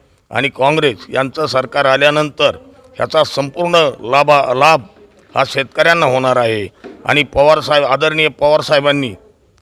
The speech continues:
जवळजवळ वयाच्या चौऱ्याऐंशीव्या वर्षीसुद्धा कुठल्या स्वतःच्या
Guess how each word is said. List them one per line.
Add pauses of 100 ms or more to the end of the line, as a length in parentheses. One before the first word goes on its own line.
(180)
जवळजवळ
वयाच्या
चौऱ्याऐंशीव्या
वर्षीसुद्धा (580)
कुठल्या (680)
स्वतःच्या